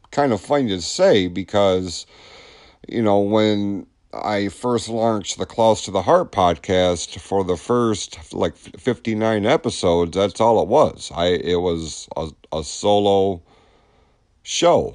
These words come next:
It was me picking a topic, talking about it for however long it took to get all my points out.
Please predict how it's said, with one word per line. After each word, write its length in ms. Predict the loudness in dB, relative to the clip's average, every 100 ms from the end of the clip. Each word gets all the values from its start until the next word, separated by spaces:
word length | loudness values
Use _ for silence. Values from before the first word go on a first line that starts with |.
| -10
It 80 | -6
was 320 | -2 -2 -4
me 380 | -4 -2 -2 -2
picking 380 | -4 -6 -6 -6
a 60 |
topic, 560 | -6 -2 -2 -2 -4 -6
talking 380 | -4 -4 -2 -6
about 320 | -2 2 2
it 100 | 2
for 260 | -2 -6 -4
however 320 | 0 0 0
long 360 | -2 -2 -2
it 120 | -4 -4
took 300 | -2 -2 -4
to 80 |
get 420 | -8 -2 0 0 -4
all 180 | -4 -2
my 140 | -4
points 480 | -6 -2 -2 -2 -2
out. 340 | 0 2 0